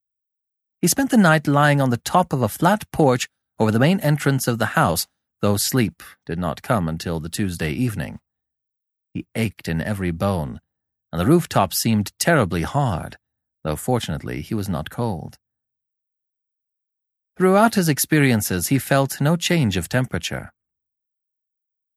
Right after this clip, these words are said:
He awoke when the sun was already climbing back into the sky, and lay for a long time, reluctant to move. For the first time, utter hopelessness swept over him in a dark flood.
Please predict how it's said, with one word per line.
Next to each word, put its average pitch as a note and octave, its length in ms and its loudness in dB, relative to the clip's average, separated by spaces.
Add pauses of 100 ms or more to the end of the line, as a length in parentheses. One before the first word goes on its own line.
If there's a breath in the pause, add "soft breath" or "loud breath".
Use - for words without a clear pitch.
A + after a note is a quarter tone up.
He F3+ 60 2
awoke G#3 340 4
when F#3 120 6
the C#3+ 80 4
sun E3+ 300 4
was A#2 160 2
already C3+ 280 4
climbing C3+ 440 2
back A2+ 320 2
into G2+ 160 -2
the F#2 100 -8
sky, G#2+ 560 -4 (520)
and F2+ 100 -6
lay G2 140 0
for G2 140 -4
a F#2+ 60 0
long A2 280 2
time, F#2+ 440 -2 (380)
reluctant G#2+ 680 -4 (100)
to G2+ 100 -6
move. G2+ 440 -2 (1500)
For G#2+ 60 -8
the F2 60 -6
first - 280 -4
time, F2 440 -2 (600)
utter F2+ 200 -2
hopelessness F2 800 -6 (200)
swept G#2+ 300 -2
over G#2 220 0
him E2 240 -4
in F#2 100 -4
a F#2 60 -4
dark F2+ 300 -2
flood. - 480 -6